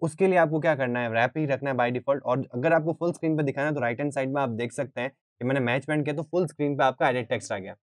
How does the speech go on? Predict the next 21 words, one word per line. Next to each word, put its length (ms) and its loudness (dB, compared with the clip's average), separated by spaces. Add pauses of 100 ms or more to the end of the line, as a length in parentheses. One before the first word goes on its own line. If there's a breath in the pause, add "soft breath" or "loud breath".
(400)
अब 120 6
मैं 160 6
बात 200 6
करूँ 220 2
कि 260 -2 (300)
यहाँ 240 2
पे 140 0
फुल 240 2
स्क्रीन 240 0
अगर 160 2
आपको 240 4
नहीं 220 4
दिखाना 380 0
तो 120 0
आप 180 6
यहाँ 180 0
क्या 140 0
करेंगे? 340 0 (540)
व्रैप 280 4
कंटेंट 280 -2
लगाएंगे। 380 -4